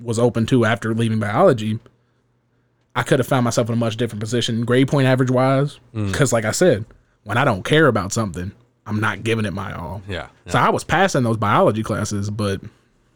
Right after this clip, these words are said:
Speaker 2: Not
Speaker 1: not
Speaker 2: like
Speaker 1: by
Speaker 2: that.
Speaker 1: a lot. <laughs>
Speaker 2: Yeah.
Speaker 1: You know what I mean? Uh, so that would allow potential graduate school opportunities and things that I don't have now because I did not take it as seriously as I should have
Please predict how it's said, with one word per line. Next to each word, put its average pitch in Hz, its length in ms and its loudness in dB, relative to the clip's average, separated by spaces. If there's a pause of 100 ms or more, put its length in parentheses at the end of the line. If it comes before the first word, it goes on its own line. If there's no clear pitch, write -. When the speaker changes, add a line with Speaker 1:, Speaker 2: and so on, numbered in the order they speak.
(240)
Speaker 2:
Not - 80 -4
Speaker 1:
not 123 120 2
Speaker 2:
like 110 80 -4
Speaker 1:
by 120 160 2
Speaker 2:
that. 104 60 -2
Speaker 1:
a 101 40 -4
lot. 139 400 2
<laughs> - 100 -8
Speaker 2:
Yeah. 214 220 4
Speaker 1:
You 180 100 6
know 151 80 4
what 151 80 4
I 151 40 4
mean? 160 260 4 (1080)
Uh, 113 260 4
so 131 140 2
that 143 160 4
would 127 100 6
allow 117 400 4
potential 113 500 -4
graduate 131 420 2
school 131 220 2
opportunities 117 600 0
and 107 100 -2
things 113 220 -2
that 107 100 -4
I 107 60 -4
don't 107 280 -4
have 135 280 2
now 104 240 -6
because 113 240 -6
I 107 80 -4
did 117 240 -4
not 117 300 -2
take 113 240 -4
it 104 100 -6
as 113 120 -10
seriously 117 440 -2
as 113 100 -10
I 107 60 -8
should 110 240 -4
have 107 420 -10